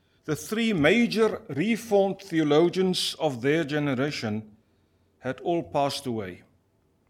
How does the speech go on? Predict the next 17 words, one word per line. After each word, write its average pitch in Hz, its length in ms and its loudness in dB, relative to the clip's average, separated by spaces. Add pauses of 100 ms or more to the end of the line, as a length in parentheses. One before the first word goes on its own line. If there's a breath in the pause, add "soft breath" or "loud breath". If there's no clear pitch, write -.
(380)
It 165 120 -6
was 156 160 -2
still 202 300 4
about 160 400 4 (220)
two 233 200 0
decades 127 760 0 (840)
before 151 360 0
Karl 147 340 2
Barth's 143 680 2
groundbreaking 135 1000 0 (880 soft breath)
doctrine 127 460 -2
of 113 240 -4
election. 120 520 -6 (3000 soft breath)
After 247 520 2
Bavinck's 147 960 4
first - 580 2
visit 202 540 4